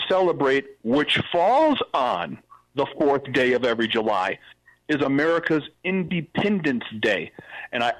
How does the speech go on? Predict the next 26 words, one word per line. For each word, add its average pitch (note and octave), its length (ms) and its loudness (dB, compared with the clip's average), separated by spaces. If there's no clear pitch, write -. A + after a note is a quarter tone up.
always G#3+ 400 2
encourage F3+ 540 0
people C3 400 0
to C#3 100 0
call A3 380 2
the F3+ 100 0
holiday F#3 540 2
by C3+ 200 0
its A#2 180 0
proper G3 460 0
name, C#3+ 520 0
not F3 460 0
the C3 180 0
date D3+ 460 -2
on C#3 120 0
the C3 100 0
calendar D3+ 480 0
that B2+ 160 2
it B2+ 100 0
falls F#3 360 2
on, G#2+ 360 -2
because C#3+ 360 2
it's G3 160 0
easy A#3 320 0
for C#3 120 2
us D3 80 0